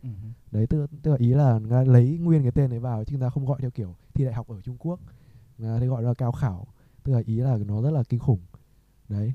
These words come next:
Speaker 1: Ừ.
Speaker 2: Đấy, và ở Hàn Quốc cũng thế, thì cái, cái, cái, cái thi đại học rất là kinh khủng.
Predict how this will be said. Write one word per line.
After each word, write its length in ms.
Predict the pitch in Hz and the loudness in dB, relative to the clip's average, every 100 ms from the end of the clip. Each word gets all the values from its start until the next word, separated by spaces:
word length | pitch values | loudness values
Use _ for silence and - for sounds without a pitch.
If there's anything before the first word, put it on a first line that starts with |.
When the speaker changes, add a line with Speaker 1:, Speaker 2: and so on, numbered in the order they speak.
| 123 | -6
Speaker 1:
Ừ. 60 | 110 98 - - - - - - - - - - _ _ _ _ - | -14 -14 -16 -18 -20 -18 -20 -20 -20 -20 -20 -20 _ _ _ _ 0
Speaker 2:
Đấy, 180 | 117 120 | 4 8
và 140 | 139 120 110 104 104 101 101 | 10 10 8 4 2 0 0
ở 80 | 107 | 2
Hàn 120 | 110 | 4
Quốc 160 | 147 | 4
cũng 260 | 143 147 151 | 2 0 0
thế, 400 | 135 113 123 156 | 2 4 4 2
thì 120 | 143 | 2
cái, 160 | 110 110 | 0 -2
cái, 100 | 120 | -2
cái, 240 | 127 123 | 0 0
cái 100 | 113 - _ - 120 | 0 -2 _ -4 2
thi 60 | 127 | 4
đại 100 | 123 | 6
học 60 | |
rất 80 | 113 | 4
là 40 | 139 | 4
kinh 120 | 123 | 4
khủng. 220 | - 101 | 6 4